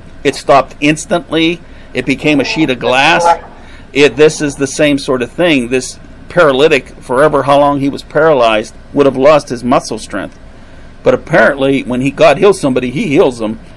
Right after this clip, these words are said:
And the guy stood up, not only stood up, he picked up the thing that was carrying him, and he walked out with it. And everybody saw it. So it has a little bit more oomph to it when you stop and think about it.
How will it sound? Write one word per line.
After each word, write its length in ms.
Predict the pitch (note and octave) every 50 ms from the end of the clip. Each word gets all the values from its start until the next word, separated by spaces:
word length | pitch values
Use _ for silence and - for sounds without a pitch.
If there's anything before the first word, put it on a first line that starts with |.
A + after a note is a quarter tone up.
| - - -
And 160 | - B2+ B2
the 40 | A#2
guy 200 | A#2 C#3+ F3 -
stood 280 | - - - - D#3 D#3
up, 240 | D3+ D3 - - - - - - - - - - -
not 180 | A#2+ C#3 E3
only 120 | F#3+ D3+ B2+
stood 280 | - - - A3 A3
up, 140 | F#3+ - -
he 120 | C#3 C3
picked 320 | - - E3+ E3 - - -
up 140 | - - -
the 100 | A#2+ -
thing 260 | - E3 D#3+ D3+ C#3
that 80 | C3
was 140 | - A2 -
carrying 380 | - - F#3 G#3+ F#3+ C#3+ B2+ B2
him, 100 | B2 A#2+ - -
and 100 | A#2 B2
he 60 | A#2
walked 340 | A2+ B2+ C#3+ C3 B2 - -
out 200 | D#3 D#3 - -
with 180 | - B2+ - -
it. 120 | - - - - - - - - - -
And 180 | - A#2 G#2+ - -
everybody 400 | B2 C3 B2 A2 G#2 A2+ A2+ A2+
saw 300 | - - G2 F2+ E2+ A1
it. 80 | - - - -
So 380 | - - G2+ G2+ A2 A2 G#2+ - - - - - - - - - -
it 100 | - -
has 240 | E3 E3 E3 D#3+ C3+
a 80 | B2 A#2+
little 240 | B2 C#3 C#3+ D3
bit 240 | C3 - C3+ - -
more 240 | B2 C3 C3 A2 - -
oomph 420 | C#3+ D#3+ D#3 - - - - - -
to 220 | - A2+ G#2 F#2+
it 100 | F2 - - - - -
when 200 | G#2+ A#2 A#2 A2
you 80 | A2
stop 260 | - - C3+ A#2+ -
and 100 | A2 G#2+
think 220 | - - B2+ - -
about 260 | - - G#2 A2 -
it. 60 | -